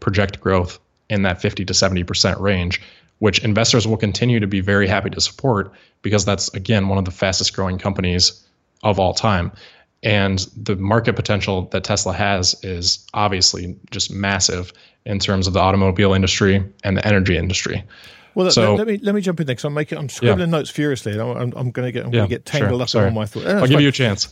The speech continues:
Speaker 2: Yeah, there you go.
Speaker 1: <laughs>
Speaker 2: Um, so obviously, th-, there's a few things here,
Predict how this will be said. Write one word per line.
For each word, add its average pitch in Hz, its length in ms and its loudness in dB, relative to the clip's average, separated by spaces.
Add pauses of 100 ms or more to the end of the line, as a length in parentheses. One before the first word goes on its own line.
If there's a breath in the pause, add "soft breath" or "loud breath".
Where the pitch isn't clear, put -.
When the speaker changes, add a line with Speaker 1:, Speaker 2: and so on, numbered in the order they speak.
Speaker 2:
Yeah, 190 200 2
there 170 120 0
you 131 80 2
go. 101 60 -8 (100)
Speaker 1:
<laughs> - 180 -10
Speaker 2:
Um, 190 140 0
so 202 320 -2 (480)
obviously, 170 460 -2
th-, 156 240 -6
there's 151 140 -4
a 147 40 -4
few 170 220 -4
things 139 340 -4
here, 113 380 -2